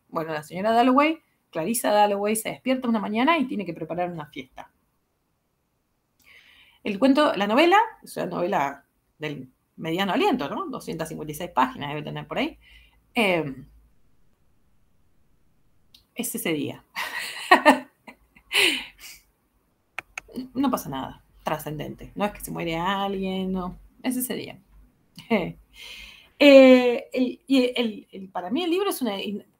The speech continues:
aparte, no sé si lo leyeron, la señora Dalloway, si no lo leyeron, es formidable.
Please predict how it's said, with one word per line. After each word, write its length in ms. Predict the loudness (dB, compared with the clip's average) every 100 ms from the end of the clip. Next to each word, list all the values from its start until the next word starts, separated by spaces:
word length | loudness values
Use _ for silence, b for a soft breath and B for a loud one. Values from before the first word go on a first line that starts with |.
| -20
aparte, 260 | -6 -4 -2
no 100 | -2
sé 120 | -2
si 160 | -6 -6
lo 120 | -6
leyeron, 460 | -6 -2 -2 -2 -4
la 100 | -8
señora 280 | -2 2
Dalloway, 300 | 4 2 -2
si 120 | -6 -6
no 80 |
lo 100 | -4
leyeron, 340 | -4 -4 -4 -4
es 140 | -4
formidable. 580 | -6 -4 8 8 8 2